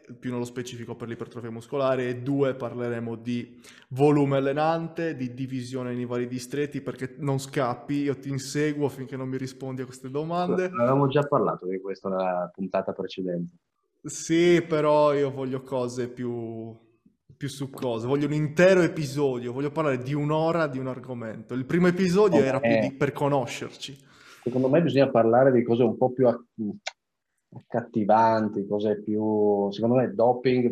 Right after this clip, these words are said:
Speaker 2: si va sul sicuro, proprio la
Speaker 1: Va
Speaker 2: riascolti.
Speaker 1: benissimo. Sappi che sto registrando e questo lo metterò, eh.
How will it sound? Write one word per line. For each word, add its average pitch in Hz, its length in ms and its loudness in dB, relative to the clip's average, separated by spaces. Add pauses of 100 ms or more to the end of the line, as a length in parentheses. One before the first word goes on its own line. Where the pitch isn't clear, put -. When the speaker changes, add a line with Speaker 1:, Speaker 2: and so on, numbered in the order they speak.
Speaker 2:
si - 120 -10
va 98 120 0
sul 92 140 -8
sicuro, 87 420 -8
proprio 85 280 -8
la 85 120 -4
Speaker 1:
Va 87 40 -2
Speaker 2:
riascolti. 101 480 -2
Speaker 1:
benissimo. 165 260 -16 (200)
Sappi 214 320 0
che 160 80 2
sto 156 160 0
registrando 175 760 0
e 147 100 2
questo 143 280 -6
lo 123 60 -6
metterò, 123 520 -4
eh. 127 120 -12